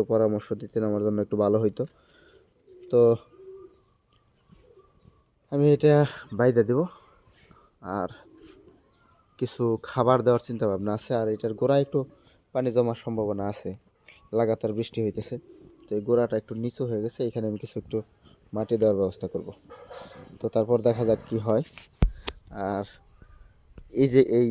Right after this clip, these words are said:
অবাঞ্ছিত কিছু ডালপালা আছে, এগুলো আমার মনে হয় কাইটা দেওয়া যায়। কাইটা দিলে গাছটা উপরে থাকলো, একটু বড় হওয়ার পরে ওইখান থেকে ফল আসলো, তো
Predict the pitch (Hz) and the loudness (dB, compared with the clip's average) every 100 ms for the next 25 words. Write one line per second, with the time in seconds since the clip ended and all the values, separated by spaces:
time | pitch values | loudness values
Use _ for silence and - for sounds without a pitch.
0 | - - 131 139 135 135 131 113 - 104 | -2 2 6 6 4 -2 -2 -2 -4 2
1 | 107 107 107 101 98 - 92 _ _ _ | 2 4 2 2 -2 -8 -16 _ _ _
2 | _ _ _ - 123 131 131 131 127 131 | _ _ _ -8 2 6 6 6 4 2
3 | 135 151 151 151 135 101 82 - _ _ | 0 0 4 8 8 8 2 -4 _ _
4 | _ - - - - 117 123 113 123 147 | _ -20 -20 -14 0 4 4 4 4 2
5 | 131 - - - - - - _ - 110 | 0 -8 -20 -20 -20 -20 -20 _ -2 0
6 | 107 - 113 117 117 127 - 117 110 120 | 0 2 2 2 2 0 0 -4 -4 -6
7 | 147 - - 104 110 110 107 107 104 120 | -8 -16 -10 -4 -2 -2 -2 -2 -2 0
8 | 117 107 110 107 107 - 107 110 - 113 | 0 0 -4 -6 -6 -2 -2 -2 -4 -10
9 | - _ - - - _ _ _ | -10 _ -20 -20 -20 _ _ _